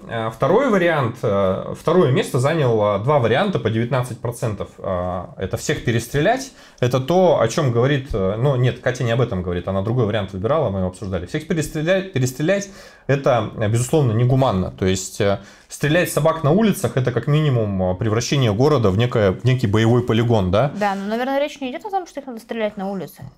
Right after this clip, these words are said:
Speaker 1: Ну, люди, которые выбирали этот вариант, имели в виду некоторые, э, э,
Speaker 2: Ну, конечно, отловить и увезти куда-то, да?
Speaker 1: Да.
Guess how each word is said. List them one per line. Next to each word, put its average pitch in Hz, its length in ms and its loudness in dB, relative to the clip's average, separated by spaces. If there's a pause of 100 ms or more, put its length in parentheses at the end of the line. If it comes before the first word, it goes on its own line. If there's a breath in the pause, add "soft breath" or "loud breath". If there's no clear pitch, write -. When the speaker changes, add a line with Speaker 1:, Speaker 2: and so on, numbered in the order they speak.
(140)
Speaker 1:
Ну, 156 160 2
люди, 147 220 4
которые 131 300 2
выбирали 110 340 2
этот 101 200 0
вариант, 185 320 2
имели 151 240 4
в - 20 2
виду 120 200 2
некоторые, 95 680 2
э, 92 80 -4
э, - 720 -2
Speaker 2:
Ну, 208 120 -2
конечно, 233 360 -2
отловить 196 380 -2
и 226 40 -2
увезти 185 280 -8
куда-то, 165 320 -10
да? 151 160 -6
Speaker 1:
Да. 104 280 -4